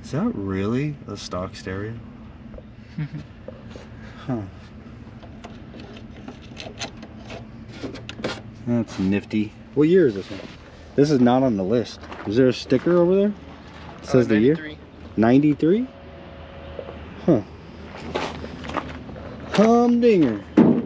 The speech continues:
Speaker 1: Cool taillights too. It's got the black trim.
Speaker 2: Yeah. What's that? Piece that's above it.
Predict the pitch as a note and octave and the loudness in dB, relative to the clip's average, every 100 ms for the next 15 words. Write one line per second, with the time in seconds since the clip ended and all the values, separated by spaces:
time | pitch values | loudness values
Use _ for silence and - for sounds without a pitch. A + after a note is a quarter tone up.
0 | - - - - - - - - - - | -6 -14 -18 -18 -18 -18 -18 -16 -16 -12
1 | - - D3+ C3+ C#3+ C#3+ C3 G#2+ - C#3 | -10 2 4 4 4 4 2 0 2 4
2 | B2 G2+ A#2 G#2 G2 F#2 - G2+ A2 - | 4 0 -6 -2 -2 -4 -6 -4 -4 -4
3 | B2 B2 C3 - - - - - B2 A#2 | -4 -2 -2 -8 -16 -18 -16 -14 -12 -12
4 | A2+ - - - - - - - - - | -12 -14 -16 -16 -16 -16 -16 -16 -16 -16
5 | A#2 - - - - - - - - - | -16 -16 -16 -16 -16 -16 -16 -16 -16 -16
6 | - - - - - - - A2 - - | -16 -16 -18 -18 -18 -16 -14 -14 -14 -14
7 | D2+ - - - - - - - - - | -14 -14 -14 -16 -14 -14 -14 -14 -14 -12
8 | - G2 G2 G#2 G#2+ G#2 | -8 -8 -6 -6 -4 -6